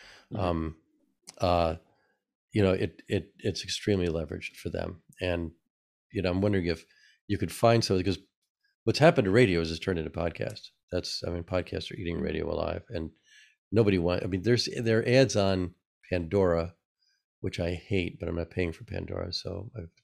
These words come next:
Speaker 2: put up with them. Um, but I,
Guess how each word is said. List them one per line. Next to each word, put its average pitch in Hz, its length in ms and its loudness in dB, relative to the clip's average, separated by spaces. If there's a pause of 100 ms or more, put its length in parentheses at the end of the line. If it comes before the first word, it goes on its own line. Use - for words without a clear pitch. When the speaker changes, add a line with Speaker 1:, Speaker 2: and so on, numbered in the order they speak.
Speaker 2:
put 87 100 -10
up 85 140 -12
with 104 100 -12
them. 90 180 -14 (680)
Um, 90 380 -4 (420)
but 110 180 2
I, 127 60 6